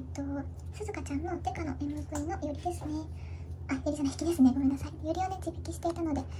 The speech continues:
えっと、セミコンですね。確かまだ、中途座り入ってこない気がするので、ゆるく希望してます。で、続いて、えっと、テカの影の引きですね。はい、影ちゃんはこれで、よいしょ。無事ね、コンプになりました。あ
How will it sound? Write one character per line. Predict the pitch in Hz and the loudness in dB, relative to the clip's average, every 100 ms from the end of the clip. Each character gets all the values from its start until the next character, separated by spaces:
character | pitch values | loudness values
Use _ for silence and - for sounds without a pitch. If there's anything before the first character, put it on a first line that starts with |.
| - - - | -8 -8 -6
え | |
っ | 277 | -4
と、 | - 285 | -4 -4
セ | 302 | -2
ミ | 294 311 | -2 -2
コ | - | -2
ン | 320 320 | 0 0
で | 339 | 0
す | 294 | 0
ね。 | 269 | 0
確 | - - | -2 -8
か | 330 | -6
ま | 339 | -6
だ、 | 320 | -6
中 | 339 - - - - - | -8 -8 -8 -8 -8 -6
途 | 392 | -6
座 | 392 381 | -4 -4
り | 370 | -4
入 | 370 415 | -4 -6
っ | 440 - - | -8 -8 -6
て | 330 330 | -4 -4
こ | 403 | -2
な | 381 | 0
い | 320 | 0
気 | - | -2
が | 294 | -6
す | - 320 | -4 -2
る | |
の | 294 | 2
で、 | 277 262 - - | 2 0 -2 0
ゆ | |
る | 320 | 0
く | 330 | -2
希 | 311 311 | -4 -4
望 | 302 | -4
し | 285 | -4
て | 330 | 0
ま | 330 349 | 2 2
す。 | |
で、 | - - - - - - 339 339 | 0 -8 -4 -2 -2 -6 -4 -2
続 | 339 | -2
い | 339 | 0
て、 | 427 - - | -2 -2 -6
え | 294 | -6
っ | |
と、 | 285 | -4
テ | - | 0
カ | 302 | 0
の | |
影 | 262 311 294 | 0 0 2
の | 277 | 2
引 | |
き | 262 - | 0 -2
で | - | -6
す | - | -4
ね。 | 294 | -2
は | |
い、 | 294 - 349 | -2 -2 -2
影 | - - | -2 -2
ち | - | -2
ゃ | |
ん | 269 | -2
は | 269 | -2
こ | - | 0
れ | |
で、 | - | 0
よ | - - - - | -2 -6 -8 -6
い | - | -6
し | |
ょ。 | - - - - - - - | -6 -8 -8 -8 -6 -6 -4
無 | |
事 | 277 | 0
ね、 | 285 269 - - - | 2 2 0 -6 -8
コ | - | -4
ン | 311 | -2
プ | - | 0
に | 302 | 0
な | 302 | 0
り | 311 | 0
ま | 330 | 0
し | 349 | 0
た。 | - | -2
あ | 330 | -6